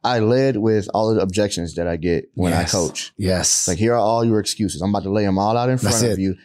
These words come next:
Speaker 1: 'cause I know all of you have said it before."
Speaker 2: Yeah.
Speaker 1: But my, the goal was to let them know that success in
Speaker 2: Yeah.
Speaker 1: general is just, you know, it's delayed gratification for what you
Speaker 2: Hundred
Speaker 1: put in.
Speaker 2: per-, true success.
Speaker 1: Yeah.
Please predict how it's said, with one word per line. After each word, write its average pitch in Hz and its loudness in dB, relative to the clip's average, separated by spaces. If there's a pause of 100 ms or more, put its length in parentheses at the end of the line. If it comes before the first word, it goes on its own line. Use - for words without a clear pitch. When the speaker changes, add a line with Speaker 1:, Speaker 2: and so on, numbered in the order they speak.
(200)
Speaker 1:
'cause 113 -4
I 117 0
know 117 2
all 110 2
of 104 -2
you 107 2
have 95 0
said 101 0
it 90 2
before." 80 -4
Speaker 2:
Yeah. 98 0 (400)
Speaker 1:
But 117 0
my, 113 0
the 117 0
goal 123 2
was 117 2
to 110 -2
let 104 0
them 104 0
know 107 0
that 98 0
success 139 -2 (100)
in 117 2
Speaker 2:
Yeah. 110 2
Speaker 1:
general 165 0 (240)
is 110 -2
just, 113 -2 (160)
you 147 2
know, 120 2
it's 113 0
delayed 117 0
gratification 107 -2
for 98 -4
what 98 0
you 175 0
Speaker 2:
Hundred 190 0
Speaker 1:
put 156 0
in. - -2
Speaker 2:
per-, - -4
true 269 2
success. - -2
Speaker 1:
Yeah. 113 0